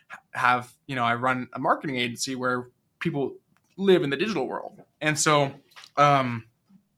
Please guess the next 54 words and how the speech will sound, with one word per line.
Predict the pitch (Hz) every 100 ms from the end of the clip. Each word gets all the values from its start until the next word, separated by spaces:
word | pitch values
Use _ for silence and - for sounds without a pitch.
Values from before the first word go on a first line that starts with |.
| _ _ -
for | 151
me, | 151 214 185 -
I | 117 143
think | 175 156
one | 147
of |
the | 127
big | 117 139 139
things | 147 139
to | 123
do | 131 127
as |
a | 120
brand, | 120 143 151
especially, | - - - 165
like, | 135
look, | 135 131
if | 113
you're | 131
a |
real | 123 160
estate | - 160
agent | 151 160 151 123
or | 120 - - -
you're | 135
trying | - 147
to |
start | 123 139
up | 139 -
a |
company, | - 156 156 156 156
you're | 120
trying | 117 147
to, | 120 117 _ - - -
you |
know, | 127 120
get | 135 120
deals, | 127 190 143 127 117 - _ _ _ _
there's | 151 147
one | 131 135 180 214
thing | 214 175
you | 127 143 185
can | 196 139
do | 127 147
that | 135 -
separates | 143 139 147 135 -
you | 139
from | - 120 -
every | 131 143 143
single | 143 135 123 -
other | 123 123
person | - 120 113 113
out | 156 175
there. | 110 110 120